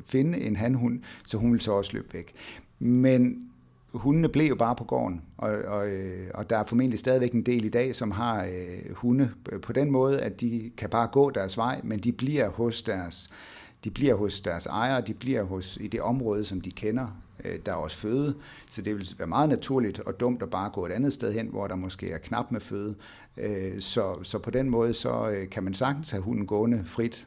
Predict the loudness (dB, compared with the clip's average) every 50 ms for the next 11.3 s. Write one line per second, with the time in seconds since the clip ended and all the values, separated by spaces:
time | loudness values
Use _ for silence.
0 | -12 -8 -6 -4 -4 -4 -4 -4 -4 -4 -6 -6 -8 -10 -10 -12 -14 -18 -20 _
1 | -20 -20 -20 -20 -20 -20 -20 -20 -20 -20 -20 _ _ -8 -6 -2 2 4 6 8
2 | 8 8 10 10 10 10 10 8 8 6 4 6 6 6 6 4 2 0 -2 -2
3 | -2 -2 -2 -2 -2 2 4 4 6 6 6 4 4 4 4 4 4 4 2 2
4 | 2 2 0 -2 -2 0 -2 -2 -2 0 2 4 4 4 4 6 8 10 10 12
5 | 12 10 8 8 8 10 10 10 8 8 6 6 6 6 6 6 6 6 6 4
6 | 2 2 4 4 6 8 8 8 6 4 4 4 6 6 6 4 2 2 2 2
7 | 2 2 4 4 4 4 4 2 4 6 6 6 6 4 2 2 2 2 2 2
8 | 0 -2 -6 -6 -4 -4 -6 -4 -2 0 0 2 2 0 -2 -2 0 -2 -2 -2
9 | -2 -4 -4 -4 -4 -2 2 4 2 4 4 2 0 0 0 0 -2 -4 -4 -4
10 | -4 -4 -4 -4 -6 -8 -10 -16 -16 -16 -16 -16 -18 -18 -20 -18 -12 -8 -4 -2
11 | -2 -2 -2 -4 -4 -6